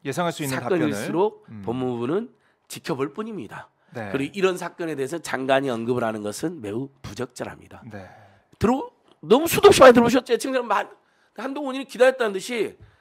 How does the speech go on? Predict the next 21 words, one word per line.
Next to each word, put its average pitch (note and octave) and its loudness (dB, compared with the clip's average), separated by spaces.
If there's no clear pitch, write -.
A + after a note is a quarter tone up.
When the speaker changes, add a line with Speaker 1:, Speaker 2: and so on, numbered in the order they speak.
Speaker 2:
토착 - -2
비리래, A3+ 10
이재명의 A3 2
토착 - -6
비리래. E3 0
유죄 E3 2
추정하고 G3+ 2
피살 C#4 -6
공표하고 F3 -2
Speaker 1:
음. - -20
Speaker 2:
그다음에 G#3 0
심지어 B3 -14
이러잖아요. C#3+ -8
이 D#3 -14
체포 G#3 -6
동의안이나 D3+ -8
구속영장 D3+ -12
너무 D#3 -6
부당하다, C3 -8
조목조목 D3+ -10
반박했더니 A#2+ -12